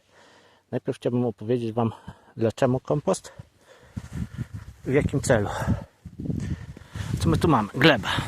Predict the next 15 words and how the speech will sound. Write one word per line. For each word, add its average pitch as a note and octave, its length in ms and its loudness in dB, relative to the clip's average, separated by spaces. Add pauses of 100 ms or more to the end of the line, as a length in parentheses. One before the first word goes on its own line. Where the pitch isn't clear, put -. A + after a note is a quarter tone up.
(1400)
Ale A2+ 180 4
jaka B2 260 0
gleba? - 300 -10 (2000)
No, A#2+ 100 2
bardzo A#2+ 320 4
lekka A2+ 420 2
gleba. G2+ 360 -14 (800)
Tu - 100 -16
cztery A2 360 0
B, B2 240 4 (200)
tam G#2+ 140 -2
na G#2 80 0
zgóreczku A2 480 0
nawet G2 260 -4
piąta. A#2+ 440 4